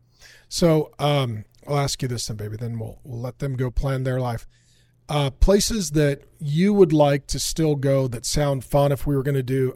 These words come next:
uh, a day or two, and then I'll share places that I like and, and why I like them just as examples.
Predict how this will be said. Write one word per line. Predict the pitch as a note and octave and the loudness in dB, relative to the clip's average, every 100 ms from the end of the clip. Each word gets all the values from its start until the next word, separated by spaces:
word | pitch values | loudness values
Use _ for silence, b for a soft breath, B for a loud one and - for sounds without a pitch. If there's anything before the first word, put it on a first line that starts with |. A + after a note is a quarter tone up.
| - | -8
uh, | B2 G#2+ E2 - - b b | -10 -10 -12 -16 -20 b b
a | C3 | -4
day | B2 C#3+ D3 | 4 6 6
or | C#3 | 4
two, | - C3+ | 2 0
and | B2+ | 2
then | C#3+ | 2
I'll | D#3+ | 0
share | - E3 D3+ C3 b b b b | 0 0 0 -4 b b b b
places | - D#3 - D#3 B2 | -2 0 0 -2 0
that | C#3 | -2
I | C3 C#3+ | 2 2
like | C#3 C3 C3 - | 2 0 -2 -6
and, | A#2+ - | -10 -10
and | C#3 C3 | -6 -4
why | B2+ B2+ | 0 0
I | B2 | 0
like | B2 A#2+ B2 | 0 -2 0
them | C3+ B2 | 0 0
just | A#2 B2+ C3 | -4 -4 -4
as | A2+ | -4
examples. | A2 G#2+ A2 G#2+ - - - | -4 -4 -4 -6 -8 -10 -18